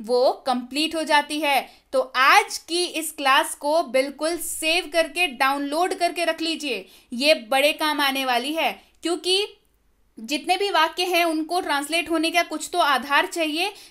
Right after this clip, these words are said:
तो यही है वो आधार, यही अनुवाद करने के लिए जो आधार चाहिए होता है ना आपको, यही है वो आधार। इसके बाद देखती हूँ कैसे नहीं आप अंग्रेजी बोलते हैं, बिल्कुल बोल पाएंगे। करना क्या है, प्रैक्टिस करिए, इस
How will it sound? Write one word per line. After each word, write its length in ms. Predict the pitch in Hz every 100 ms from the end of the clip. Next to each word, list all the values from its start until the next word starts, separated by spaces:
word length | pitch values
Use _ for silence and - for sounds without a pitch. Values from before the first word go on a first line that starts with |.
| -
तो 60 | 262
यही 380 | 254 269 370
है 220 | 359 311 294
वो 140 | 302
आधार, 580 | 320 247 226 254 233 208
यही 280 | 240 294 311
अनुवाद 480 | 262 254 254 302
करने 260 | 302 311 294
के 120 | 285
लिए 120 | 294
जो 120 | 285 277
आधार 420 | 254 - 269 294
चाहिए 320 | 294 277 294
होता 240 | 285 269
है 100 | 269
ना 100 | 302
आपको, 440 | 427 403 415 339 - - _ 233
यही 360 | 254 277 330
है 140 | 339 320
वो 120 | 311
आधार। 480 | 302 269 277 247 214 - _
इसके 320 | 349 349 427
बाद 200 | 427 381
देखती 340 | 381 349 339 349
हूँ 220 | 370 415
कैसे 300 | 330 311 359
नहीं 220 | 349 339
आप 200 | 339 330
अंग्रेजी 360 | 320 302 294 311
बोलते 320 | 294 285 285
हैं, 220 | 269 254
बिल्कुल 320 | 233 277 339 320
बोल 220 | 311 302
पाएंगे। 520 | 294 277 254 226 196 - _
करना 300 | 294 294 370
क्या 200 | 370 370
है, 260 | 349 320 247
प्रैक्टिस 680 | 226 - 277 311 - 392 392
करिए, 400 | 359 349 359 339
इस 300 | 254 294